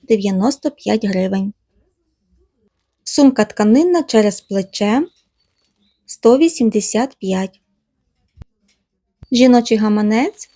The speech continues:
лавандового відтінку дев'яносто п'ять. Плед на флісовій основі сто вісімдесят на два двадцять, двісті двадцять п'ять гривень.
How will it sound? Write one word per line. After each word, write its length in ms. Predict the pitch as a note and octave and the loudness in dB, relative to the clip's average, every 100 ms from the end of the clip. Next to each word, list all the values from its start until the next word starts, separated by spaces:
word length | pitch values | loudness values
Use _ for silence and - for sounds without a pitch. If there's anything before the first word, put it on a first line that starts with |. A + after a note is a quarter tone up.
| _ | _
лавандового 720 | A3+ A3 G#3+ G#3+ F#3+ F#3 G3+ | -2 0 2 0 0 -2 -2
відтінку 540 | G#3+ A#3 - F#4 - F4+ | -2 -4 -4 -6 -4 -2
дев'яносто 680 | D4 A3 G#3 G3+ D#4 - B3 | -2 -2 0 0 -2 -6 -12
п'ять. 500 | G#3 F#3+ F3+ F3 _ _ _ _ _ _ _ _ _ _ _ _ _ _ _ _ _ _ _ _ _ _ _ _ _ _ - | -10 -6 -6 -8 _ _ _ _ _ _ _ _ _ _ _ _ _ _ _ _ _ _ _ _ _ _ _ _ _ _ 0
Плед 260 | C4+ C4+ B3 | 4 4 4
на 140 | A3+ | 2
флісовій 500 | A3+ A3 - G#3 G3+ - | 2 0 2 -2 -2 -2
основі 600 | C4 A3 F#3 F3+ A3+ F#4+ - | -2 0 0 -2 -2 -4 -12
сто 240 | - A3+ | 0 2
вісімдесят 720 | G#3+ - G#3+ G#3+ G#3 A#3+ D4 | 2 2 0 0 0 0 2
на 140 | C4+ A#3 | 2 2
два 240 | F#3 G#3+ | 2 -2
двадцять, 520 | G#3+ G3 F#3 - F#3 - | -2 -2 -2 -6 -12 -18
двісті 440 | F#3 G#3 C4+ C4+ | -6 -4 -4 -6
двадцять 440 | G3+ G3 - G#3+ _ | -4 -6 -6 -12 _
п'ять 260 | F#3 F#3+ | -6 -4
гривень. 440 | F3+ F3 F3 F3 | -4 -6 -4 -4